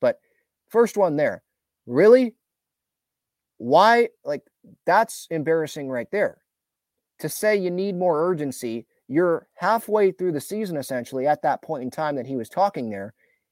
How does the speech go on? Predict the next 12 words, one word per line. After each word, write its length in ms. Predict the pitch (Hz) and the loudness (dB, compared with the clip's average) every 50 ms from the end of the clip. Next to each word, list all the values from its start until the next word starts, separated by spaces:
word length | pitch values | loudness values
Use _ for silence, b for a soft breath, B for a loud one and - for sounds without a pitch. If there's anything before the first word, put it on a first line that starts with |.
| _ _ - | _ _ -2
and 160 | 151 156 156 | 0 2 2
you're 100 | 160 151 | 2 2
just 420 | 120 - 185 196 196 - - - _ _ _ _ _ _ _ _ _ _ - | 2 4 4 4 4 4 0 -16 _ _ _ _ _ _ _ _ _ _ -4
realizing 580 | 127 147 190 196 196 180 170 165 147 160 147 | 0 2 4 6 6 4 4 2 0 -2 -2
now, 240 | 147 151 147 143 135 | -2 0 0 0 0
"Yeah, 400 | 127 127 139 151 156 147 127 110 - _ _ _ _ _ _ _ - | 0 0 2 4 4 4 4 2 -2 _ _ _ _ _ _ _ -8
we 100 | 135 139 | -4 -2
need 200 | 143 151 160 151 | 0 0 0 2
a 40 | 151 | 2
little 220 | 143 151 151 151 | 2 2 2 2
more 280 | 139 139 139 139 123 123 | 0 0 0 0 0 0
urgency 540 | 123 123 107 104 98 92 - - 85 - | -2 -4 -4 -8 -12 -14 -14 -16 -18 -18